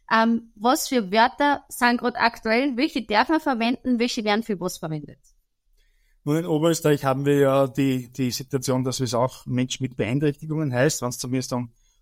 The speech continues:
Speaker 2: um Leistungen und Angebote des oberösterreichischen Chancengleichheitsgesetzes, äh, geht. Wir haben uns vor einiger Zeit geeinigt, nachdem in der U-N-Behindertenrechtskernkonvention auch von Menschen mit Behinderung steht,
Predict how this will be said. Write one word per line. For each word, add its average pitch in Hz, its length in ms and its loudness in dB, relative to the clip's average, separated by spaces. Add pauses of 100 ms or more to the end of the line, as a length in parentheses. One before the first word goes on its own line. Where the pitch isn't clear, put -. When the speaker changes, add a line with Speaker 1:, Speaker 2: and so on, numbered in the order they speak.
(100)
Speaker 2:
um 123 180 -4
Leistungen 127 540 0
und 123 80 2
Angebote 127 500 -2
des 120 160 -2
oberösterreichischen 117 720 -4
Chancengleichheitsgesetzes, 139 1300 -2
äh, 139 120 -4
geht. 131 360 -2 (640)
Wir 139 380 0
haben 143 200 2
uns 147 320 0
vor 147 220 0
einiger 143 400 -2
Zeit 135 320 -2
geeinigt, 135 720 -2
nachdem 131 360 -2
in 135 80 2
der 135 100 4
U-N-Behindertenrechtskernkonvention 127 1700 0
auch 120 240 -4
von 123 180 -2
Menschen 131 420 0
mit 127 200 -4
Behinderung 117 480 -2
steht, - 320 -6